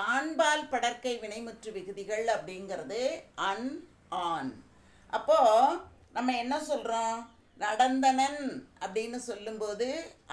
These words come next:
அன் விகுதியாக வருகிறது. நடந்தான்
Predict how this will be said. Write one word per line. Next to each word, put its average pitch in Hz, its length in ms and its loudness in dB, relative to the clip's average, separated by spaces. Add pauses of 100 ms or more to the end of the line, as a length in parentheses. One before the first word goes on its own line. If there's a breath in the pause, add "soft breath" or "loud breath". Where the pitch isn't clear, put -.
அன் 262 160 0 (160)
விகுதியாக 185 440 -2 (120)
வருகிறது. 160 500 -8 (480 soft breath)
நடந்தான் 214 840 2